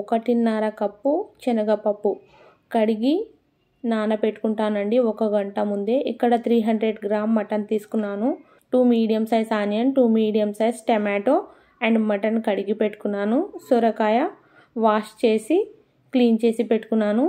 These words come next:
చింతపండు టేస్ట్కు సరిపోయేంత తీసుకోండి. చూడండి, వన్ అవర్ అయిపోయింది, పప్పు నానిపోయింది. కొద్దిగా పసుపు, కొద్దిగా ఉప్పు వేసేసి four to five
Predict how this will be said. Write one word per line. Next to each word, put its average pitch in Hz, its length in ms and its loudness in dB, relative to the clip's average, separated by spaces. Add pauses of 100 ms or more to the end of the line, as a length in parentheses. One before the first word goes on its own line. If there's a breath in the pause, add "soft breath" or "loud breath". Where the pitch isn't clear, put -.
(880)
చింతపండు 247 580 4 (140)
టేస్ట్కు 247 540 2
సరిపోయేంత 220 580 2 (160)
తీసుకోండి. 214 500 0 (760 soft breath)
చూడండి, 226 400 4
వన్ 220 240 2
అవర్ 214 240 2
అయిపోయింది, 214 480 0 (640)
పప్పు 220 320 2
నానిపోయింది. 214 680 0 (240)
కొద్దిగా 214 380 0 (100)
పసుపు, 208 400 -2 (240)
కొద్దిగా 220 380 2 (100)
ఉప్పు 202 280 -4
వేసేసి 208 500 -2 (540 soft breath)
four 233 260 6
to 247 60 4 (100)
five 208 200 2